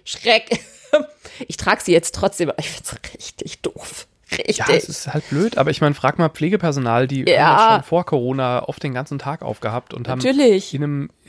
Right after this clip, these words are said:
Speaker 2: ja, und haben, haben körperliche Arbeit gemacht und das trotzdem irgendwie geschafft. Also das, ich find das auch nervig, aber ich will halt auch niemanden anstecken, wenn ich jetzt irgendwie, äh,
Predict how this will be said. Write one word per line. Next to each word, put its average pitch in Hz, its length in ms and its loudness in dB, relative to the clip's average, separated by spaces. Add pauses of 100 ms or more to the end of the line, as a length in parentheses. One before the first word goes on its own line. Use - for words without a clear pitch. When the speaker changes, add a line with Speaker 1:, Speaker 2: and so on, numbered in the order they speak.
(140)
Speaker 2:
ja, 143 200 2
und 147 200 -6
haben, 139 300 -4
haben 135 240 -4 (240)
körperliche 151 520 2
Arbeit 139 460 2
gemacht 110 340 -4
und 117 140 -6
das 110 140 -6
trotzdem 107 340 -6
irgendwie 104 280 -4
geschafft. 117 360 -10
Also 117 160 -6 (540)
das, - 160 -6
ich - 120 -6
find 180 140 2
das - 140 2
auch - 240 0
nervig, 160 580 0
aber 147 300 2
ich - 160 -10 (140)
will 147 260 2
halt 160 180 2
auch - 140 0
niemanden 147 320 2
anstecken, 104 500 0
wenn 101 100 0
ich 113 120 -2
jetzt - 160 -2
irgendwie, 120 480 0
äh, 123 340 2